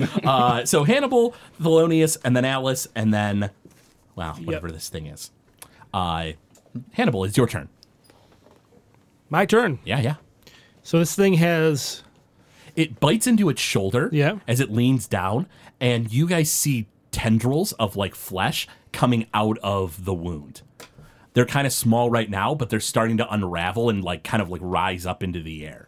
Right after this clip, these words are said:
Speaker 1: Okay. Uh, I, we should attack this thing. <laughs> Yeah.
Speaker 2: Not a bad call.
Speaker 1: Uh, I am going to attack it with my rapier.
Speaker 2: By all means.
Speaker 1: Seventeen.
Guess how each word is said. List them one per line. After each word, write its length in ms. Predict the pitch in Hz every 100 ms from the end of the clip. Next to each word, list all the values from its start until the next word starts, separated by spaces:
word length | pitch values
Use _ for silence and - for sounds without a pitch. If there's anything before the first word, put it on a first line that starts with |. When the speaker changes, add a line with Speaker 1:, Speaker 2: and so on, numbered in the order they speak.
| _
Speaker 1:
Okay. 300 | 214 - 170 - _
Uh, 380 | 180 175 175 185 214
I, 120 | 196
we 100 | 196
should 140 | 170
attack 260 | 139 147 123
this 120 | 117
thing. 220 | - 113 -
<laughs> 40 | - - - - -
Yeah. 160 | 143 -
Speaker 2:
Not 160 | 427 494
a 60 | 415
bad 200 | 320 220
call. 380 | 151 165 440 - - - - _ _
Speaker 1:
Uh, 460 | 202 190 196 190 196
I 200 | 185 208
am 160 | 226 208
going 320 | 208 208 202
to 180 | - 196
attack 420 | 175 170 180 -
it 160 | 190 165
with 320 | 175 170 202
my 600 | 165 160 160 160 156 170
rapier. 680 | 139 135 147 147 131 117 127 _ _ _ - -
Speaker 2:
By 140 | 98
all 60 | 78
means. 340 | 175 285 - - _ _ - - _ _ _ _ _ _ _ _ - - - - - - - - - - - - - - - -
Speaker 1:
Seventeen. 560 | - 214 220 160 147